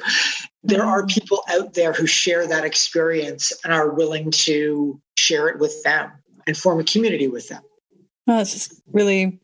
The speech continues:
Speaker 3: a thoughtful
Speaker 2: Oh.
Speaker 3: answer to that question. Thank you.
Speaker 2: And if anybody wants, you know, a quick route to, like, a really affirming literary community, get involved <laughs> with American social media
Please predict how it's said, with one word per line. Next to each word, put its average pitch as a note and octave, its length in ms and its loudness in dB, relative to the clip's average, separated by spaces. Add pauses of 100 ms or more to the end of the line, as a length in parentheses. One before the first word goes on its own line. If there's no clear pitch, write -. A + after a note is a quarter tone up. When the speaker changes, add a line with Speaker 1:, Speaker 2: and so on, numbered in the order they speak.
Speaker 3:
a G3 60 -4
thoughtful F#3+ 440 2
Speaker 2:
Oh. - 160 -4
Speaker 3:
answer G3 300 2
to F#3+ 80 0
that F3 160 0
question. F3+ 320 0
Thank F#3 240 0
you. D#3+ 180 0 (840)
Speaker 2:
And B3 100 4
if B3 140 0
anybody B3+ 440 0
wants, A3 540 -2 (160)
you G#3 160 2
know, G3+ 260 2
a G#3 80 -2
quick G#3 360 -4
route G#3 320 2
to, G#3+ 100 -2
like, G#3 240 2
a G3+ 80 0
really G3+ 560 0
affirming G3+ 720 0
literary G#3 600 0
community, G#3+ 540 0
get B3+ 240 -2
involved A3 920 0
<laughs> - 60 -16
with A3+ 300 0 (320)
American A3 840 2 (360)
social G#3+ 380 0
media G#3 600 0